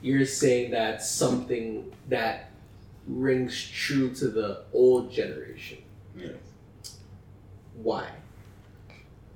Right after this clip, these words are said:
Speaker 2: They, they lived on a very different, I don't wanna say different, but, like, I guess the customs and the way the society grew up was just different. Like, nowadays, you know, like, first of all, ain't many people getting married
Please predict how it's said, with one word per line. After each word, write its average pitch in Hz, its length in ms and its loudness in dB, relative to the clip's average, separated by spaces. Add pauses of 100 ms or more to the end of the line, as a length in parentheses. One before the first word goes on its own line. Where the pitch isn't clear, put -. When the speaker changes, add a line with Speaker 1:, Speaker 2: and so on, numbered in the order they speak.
(380)
Speaker 2:
They, 160 800 4
they 120 220 2
lived 143 240 6
on 113 180 10 (120)
a - 20 -2
very 98 540 6
different, 98 640 2 (400)
I 294 40 0
don't 359 120 4
wanna 190 200 4
say - 180 -6
different, - 300 -4
but, 82 140 0
like, - 360 0
I - 80 -4
guess 110 180 -2
the 101 120 2
customs 87 560 -2
and 76 280 -6
the 78 60 -4
way 80 420 -2
the 82 100 -6
society 71 520 -6
grew 69 260 -4
up 69 60 -8
was 67 140 -8
just - 300 -14
different. - 460 -10 (680)
Like, 73 420 -4 (140)
nowadays, 104 800 4
you 95 100 -2
know, 95 240 2
like, - 380 -2 (720)
first 101 200 0
of - 60 -4
all, 78 120 -2
ain't 98 420 0
many 87 220 -4
people 80 220 -6
getting 73 220 -6
married 69 400 -6